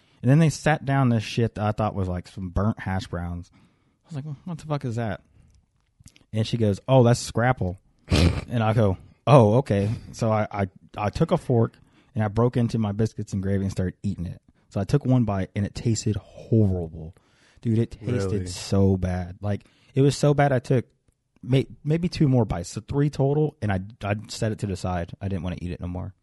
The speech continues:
Speaker 1: So she's over there devouring it, and then she's like, "Oh, you wanna try this Scrapple?" And I was like, "Not really, but okay."
Speaker 2: <laughs>
Speaker 1: So she takes and fucking shakes up the ketchup bottle and smears it all over there, and then takes a,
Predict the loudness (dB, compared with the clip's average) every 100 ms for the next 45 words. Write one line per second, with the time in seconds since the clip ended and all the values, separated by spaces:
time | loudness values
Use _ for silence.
0 | _ _ _ _ _ _ _ _ _ -2
1 | 4 6 6 0 _ -4 2 4 4 2
2 | 2 0 0 0 -2 -6 -8 -6 -6 -4
3 | -4 2 4 6 4 2 2 0 0 -6
4 | -6 0 0 2 -2 -2 -2 0 0 -4
5 | -8 -6 -6 -4 0 0 0 -2 -4 -2
6 | 0 0 0 4 4 6 4 4 4 4
7 | 4 4 4 0 0 0 2 2 0 0
8 | 0 0 0 -2 -6 -2 -2 -4 -8 -4
9 | -4 -4 -8 _ _ _ _ -4 -4 -4
10 | 0 2 2 0 0 2 4 2 0 -2
11 | -2 -2 -4 -4 -6 -8